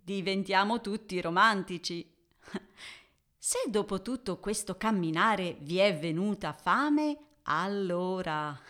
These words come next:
<laughs> qui viene il bello. La Val d'Orcia ha una cucina gustosa, fantastica, semplice e deliziosa.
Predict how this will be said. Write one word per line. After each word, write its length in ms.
<laughs> 920
qui 340
viene 340
il 100
bello. 680
La 180
Val 220
d'Orcia 600
ha 240
una 240
cucina 600
gustosa, 1000
fantastica, 1160
semplice 920
e 120
deliziosa. 880